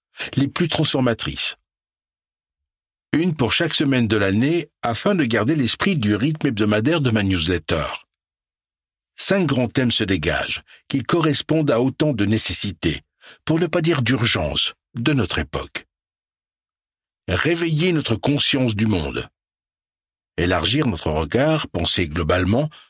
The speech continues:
comprendre les interdépendances et reprendre la main sur les récits dominants. Repenser nos manières de penser. Réhabiliter la nuance, l'écoute, le dialogue, et retrouver le goût du débat démocratique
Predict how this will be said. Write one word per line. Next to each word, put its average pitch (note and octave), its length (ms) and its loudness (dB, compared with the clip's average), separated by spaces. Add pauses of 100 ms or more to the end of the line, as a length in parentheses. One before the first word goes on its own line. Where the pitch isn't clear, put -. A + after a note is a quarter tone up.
(140)
comprendre E3 560 0
les G2+ 180 0
interdépendances C3 1040 0
et C#3+ 80 2
reprendre D3+ 520 0
la A2 120 4
main D3+ 200 2
sur - 180 -2
les F#2 140 2
récits B2 420 0
dominants. F#2 480 0 (1040)
Repenser D#3 680 0
nos C#3+ 160 4
manières C#3 480 2
de A2+ 100 0
penser. F#2+ 540 -2 (1120)
Réhabiliter E2 680 -2
la D#2+ 120 -2
nuance, A2 640 0
l'écoute, C#3 540 -2
le D2 240 -4
dialogue, F#2+ 560 -2 (260)
et A#2+ 120 2
retrouver D3+ 420 0
le B2 140 2
goût C3 240 0
du B2 140 0
débat G#2+ 360 0
démocratique G2 800 -2